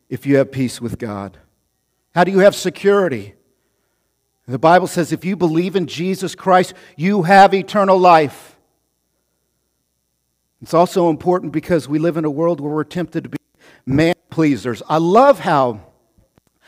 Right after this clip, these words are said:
I love how Paul is like, "Am I here to please man or to please God?"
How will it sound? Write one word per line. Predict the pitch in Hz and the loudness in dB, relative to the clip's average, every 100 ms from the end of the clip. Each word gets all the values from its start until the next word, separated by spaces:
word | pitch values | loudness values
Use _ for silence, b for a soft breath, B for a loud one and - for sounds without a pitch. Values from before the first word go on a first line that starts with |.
| b b b | b b b
I | - | -2
love | 170 190 269 262 | 2 4 2 0
how | 196 | -2
Paul | 143 - 208 202 | -2 0 2 2
is | 165 170 | 0 0
like, | 175 160 143 - B - | 0 2 -2 -8 B -4
"Am | 160 | 0
I | 185 165 | 2 2
here | 180 196 | 2 4
to | 196 | 2
please | - 196 185 135 | -2 -4 -4 -4
man | 165 175 208 254 | -2 -2 -2 -4
or | 180 | -4
to | 135 | -4
please | 131 165 175 | -6 -6 -6
God?" | 147 185 220 170 - - | -8 -10 -10 -10 -14 -18